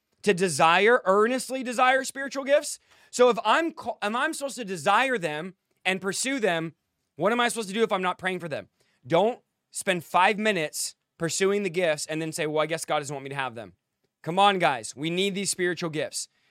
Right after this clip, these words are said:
We need to be careful, though, we don't have the gifts at, without the fruit. We need the fruit of the Holy Spirit. The fruit of the Spirit, which is in Galatians five twenty-two,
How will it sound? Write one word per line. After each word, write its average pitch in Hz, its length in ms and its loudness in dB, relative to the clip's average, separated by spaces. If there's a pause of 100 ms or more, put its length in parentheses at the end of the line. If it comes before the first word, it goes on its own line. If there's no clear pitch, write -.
(220)
We 156 100 -4
need 202 120 2
to 220 60 -4
be 196 100 -4
careful, 233 320 -2
though, 208 140 2
we 196 120 -2
don't 202 140 -2
have 202 240 -2
the 180 80 -2
gifts 185 640 -2 (280)
at, 160 120 -6
without 175 340 4
the 170 80 -4
fruit. 180 300 -4
We 151 140 -2
need 208 140 0
the 208 60 -2
fruit 285 220 0
of 277 80 2
the 220 100 0
Holy 185 180 0
Spirit. 135 340 -6 (300)
The 170 100 -2
fruit 220 240 6
of 240 80 0
the 226 80 0
Spirit, 226 420 2
which 202 140 -6
is 185 100 -6
in 180 60 -2
Galatians 180 380 -2
five 180 180 -2
twenty-two, 185 500 2